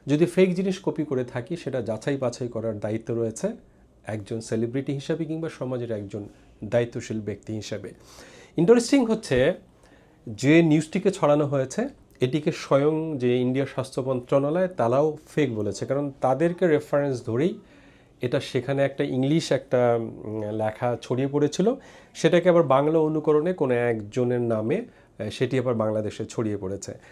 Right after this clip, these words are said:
Basically আতঙ্ক বেশি ছড়িয়েছে, ফেক সংবাদগুলো, ফেক তথ্যগুলো বেশি ছড়িয়েছে। করোনা কিন্তু সেভাবে ছড়ায়নি। আপনি শুনলে আরও অবাক হবেন, এই যে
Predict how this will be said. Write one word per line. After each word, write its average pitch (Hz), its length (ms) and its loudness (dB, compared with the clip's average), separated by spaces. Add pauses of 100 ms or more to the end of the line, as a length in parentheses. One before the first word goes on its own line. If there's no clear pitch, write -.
(380)
Basically 208 580 0 (800)
আতঙ্ক 175 380 0
বেশি 170 300 2
ছড়িয়েছে, 180 600 0 (840)
ফেক 160 280 6
সংবাদগুলো, 151 800 2
ফেক 170 300 0 (120)
তথ্যগুলো 165 500 0
বেশি 165 500 -4
ছড়িয়েছে। 170 580 0 (920)
করোনা 202 320 8
কিন্তু 160 260 -4
সেভাবে 107 480 -4 (300)
ছড়ায়নি। 113 420 0
আপনি 117 220 -2
শুনলে 135 220 -2
আরও 127 380 2
অবাক 131 300 4
হবেন, 117 240 0 (580)
এই 143 120 6
যে 165 460 6